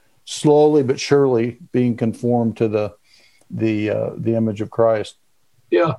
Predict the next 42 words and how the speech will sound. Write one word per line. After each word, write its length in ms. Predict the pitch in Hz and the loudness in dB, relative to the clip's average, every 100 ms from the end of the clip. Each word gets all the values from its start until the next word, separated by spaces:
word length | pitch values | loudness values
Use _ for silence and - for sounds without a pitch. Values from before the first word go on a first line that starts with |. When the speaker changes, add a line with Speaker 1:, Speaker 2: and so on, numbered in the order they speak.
| - _ - - - - | -10 _ -20 -18 -8 2
Speaker 2:
Hey, 200 | 214 - | 2 6
Bill, 460 | 214 220 214 226 - | 4 6 4 2 2
uh, 280 | 180 170 - - | 4 2 -2 0
it 140 | 214 | 0
might 200 | 220 269 | 4 4
be 120 | 269 156 | 4 4
helpful. 600 | 190 190 190 170 185 214 | 2 2 2 2 0 2
By 180 | 220 226 | 2 4
the 80 | 202 | 4
way, 300 | 185 180 180 | 4 4 2
let 140 | 196 | 2
me, 80 | 165 - | 0 2
let 140 | 185 185 | 2 2
me 60 | |
say 220 | 165 180 | 2 4
this. 240 | 175 165 175 | 4 4 2
I 80 | 160 | 4
really 340 | 170 175 156 | 4 4 2
appreciate 680 | - - 170 - 156 - - | 0 2 2 4 2 2 0
your 120 | 143 | 2
work 420 | 139 147 147 - _ _ _ _ _ - | 4 2 0 -8 _ _ _ _ _ -2
at 180 | 156 - | -2 0
the 80 | 151 | -2
center 640 | - 160 151 147 147 151 | 2 4 4 4 4 2
and 140 | 143 | 2
at 140 | 143 131 | 2 0
Speaker 1:
Well, 80 | - | 0
thank 220 | 156 - | 0 0
you. 120 | 151 | -2
Speaker 2:
D 100 | 143 | 2
T 0 | |
S, 460 | 147 143 139 - - _ _ _ _ - - | 2 4 0 -2 -6 _ _ _ _ -4 2
and, 420 | 151 143 143 127 | 4 4 2 2
uh, 200 | 156 143 147 - | 2 2 0 0
at 140 | 175 | 2
what 240 | 165 160 180 | 2 2 2
you 160 | 175 | 2
and 140 | 147 135 | 2 4
Daryl 360 | 151 156 147 | 4 6 4
are 100 | 143 | 2
doing 380 | 127 147 156 139 | 4 4 4 2
there, 440 | 139 135 135 131 | 2 2 2 0